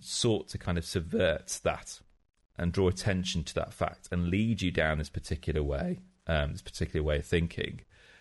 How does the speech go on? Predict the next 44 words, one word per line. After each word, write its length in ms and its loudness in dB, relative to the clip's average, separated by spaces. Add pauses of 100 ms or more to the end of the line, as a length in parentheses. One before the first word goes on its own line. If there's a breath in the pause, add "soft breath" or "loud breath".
(380 loud breath)
to 100 -4
subvert 500 2
that 200 0
perspective. 800 -4 (680 soft breath)
And 580 2
it, 100 -2 (720)
you 200 4
realise, 420 6
actually, 540 2 (160)
thinking 280 2
back 240 0
on 80 0
it, 180 -4 (180)
and 100 4
I 20 4
said 220 0
this 140 -6
in 60 0
the 60 2
WhatsApp 440 2
chat, 300 0
I 80 2
think 200 0
it's 140 -4
generally 340 4
got 300 0
one 180 2
of 60 2
the 60 0
scariest 960 2
kind 180 -2
of 80 0
villains 500 0
I've 120 0
ever 180 2
encountered 560 0
in 80 -2
a 60 2
Marvel 300 2
series, 420 0
because 320 -2
it 60 -2
is 220 0
real. 400 4